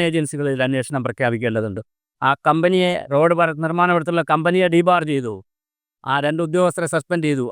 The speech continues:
അതുകൊണ്ടൊന്നും തീരുന്നതല്ല. കോടിക്കണക്കിന് രൂപയുടെ അഴിമതിയായിരിക്കും നടന്നിട്ടുണ്ടാവുക. ഈ റോഡ് പണിയിലുണ്ടായിരിക്കുന്ന എല്ലാ കാര്യങ്ങളും, ഡി പി ആർ മറിച്ച്, മാറ്റിമറിച്ചത് ഉൾപ്പെടെയുള്ള എല്ലാ കാര്യങ്ങളും ചർച്ച ചെയ്യപ്പെടേണ്ടതാണ്.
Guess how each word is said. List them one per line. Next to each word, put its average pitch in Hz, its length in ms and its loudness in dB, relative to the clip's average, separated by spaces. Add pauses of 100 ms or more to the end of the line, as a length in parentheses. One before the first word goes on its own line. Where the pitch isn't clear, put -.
അതുകൊണ്ടൊന്നും 156 480 0
തീരുന്നതല്ല. 139 480 2 (240)
കോടിക്കണക്കിന് 156 640 2
രൂപയുടെ 151 280 0
അഴിമതിയായിരിക്കും 147 760 -2
നടന്നിട്ടുണ്ടാവുക. 110 680 -6 (640)
ഈ 127 80 -2 (100)
റോഡ് 151 280 4
പണിയിലുണ്ടായിരിക്കുന്ന 151 760 0 (100)
എല്ലാ 165 240 2 (600)
കാര്യങ്ങളും, 160 500 0 (100)
ഡി 139 100 -2 (100)
പി 165 100 0 (120)
ആർ 160 100 0 (580)
മറിച്ച്, 143 360 -4 (840)
മാറ്റിമറിച്ചത് 165 720 0
ഉൾപ്പെടെയുള്ള 170 420 2 (120)
എല്ലാ 196 280 0 (160)
കാര്യങ്ങളും 160 380 -2 (100)
ചർച്ച 135 240 -4
ചെയ്യപ്പെടേണ്ടതാണ്. 113 760 -4